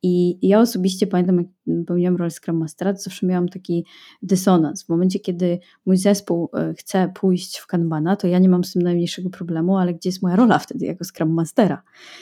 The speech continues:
I mam to w stanowisku, mam to w umowie, nie wiem, na LinkedInie, y, w stopce i co teraz? Oczywiście dzisiaj mamy tam jeszcze odpowiedniki, e,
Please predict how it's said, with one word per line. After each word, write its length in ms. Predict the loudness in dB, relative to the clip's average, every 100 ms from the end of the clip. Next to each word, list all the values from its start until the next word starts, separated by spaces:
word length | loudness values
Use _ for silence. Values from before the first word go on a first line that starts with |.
| -20 _
I 100 | 2
mam 180 | 4 4
to 140 | 0
w 60 | -2
stanowisku, 680 | -6 -2 -2 -2 -2 2
mam 160 | 4 4
to 120 | 2
w 100 | 2
umowie, 520 | 4 4 4 4 4
nie 120 | 2
wiem, 180 | 0 2
na 120 | 4
LinkedInie, 920 | 6 6 2 0 0 2 4 4 2 -2
y, 200 | -6 -6
w 40 | -10
stopce 600 | -2 -2 -2 -4 -4 -2
i 60 | -6
co 140 | -16 2
teraz? 460 | 2 2 -4 -14 _ -20 -20 _ -20 -4
Oczywiście 420 | 0 2 2 2
dzisiaj 300 | 2 2 4
mamy 320 | 4 4 4 0
tam 280 | -4 -6 -8 _ -20 _
jeszcze 240 | -12 -8
odpowiedniki, 680 | -10 -8 -8 -4 -4 -4 -6 -6
e, 340 | -6 -6 -8